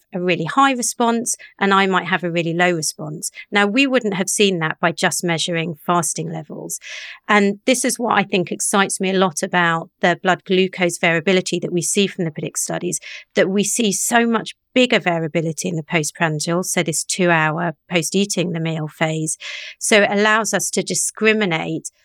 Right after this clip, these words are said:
long before anything's played out in that fasting state. So it gives us a real peek into the future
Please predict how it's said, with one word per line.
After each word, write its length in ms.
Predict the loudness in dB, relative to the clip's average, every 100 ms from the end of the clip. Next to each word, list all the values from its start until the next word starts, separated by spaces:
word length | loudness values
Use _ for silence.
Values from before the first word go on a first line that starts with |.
| _ 0
long 340 | 4 4 4
before 400 | -2 0 2 2
anything's 420 | 0 -2 -4 -4
played 340 | -2 -2 0 0
out 280 | 0 -2
in 80 | -6
that 140 | -6 -2
fasting 420 | 0 0 0 -4
state. 320 | -2 0 -2
So 100 | -4
it 80 | 0
gives 180 | 0 0
us 140 | 0
a 60 | 0
real 160 | 0
peek 380 | -2 -2 -2 -2
into 180 | -6 -4
the 80 | -6
future 580 | -2 -2 -2 -4 -4